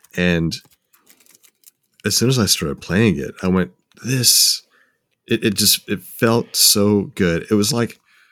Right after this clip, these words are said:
you know, the first time that you're playing Mario three or Super Mario World, where it's familiar, yet there's just something about it. Everything seemed to pop.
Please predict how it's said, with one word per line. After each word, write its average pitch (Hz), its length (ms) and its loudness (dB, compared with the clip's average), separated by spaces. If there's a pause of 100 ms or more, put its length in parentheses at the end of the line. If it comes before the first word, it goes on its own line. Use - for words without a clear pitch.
(760)
you 113 100 -2
know, 104 60 4
the 98 60 2
first 104 280 0
time 101 120 0
that 80 80 -2
you're 95 120 0
playing 92 420 0
Mario 87 360 0
three 80 380 -6
or 87 240 -4
Super 90 240 -4
Mario 90 340 2
World, 71 460 -8 (340)
where 101 320 2
it's 92 360 -2
familiar, 107 600 2
yet 92 380 0 (640)
there's 113 320 -2
just - 420 2
something 98 580 -2 (100)
about 85 320 -4
it. 82 100 -8 (100)
Everything 113 360 0
seemed 85 280 -4
to - 80 -12
pop. - 540 -6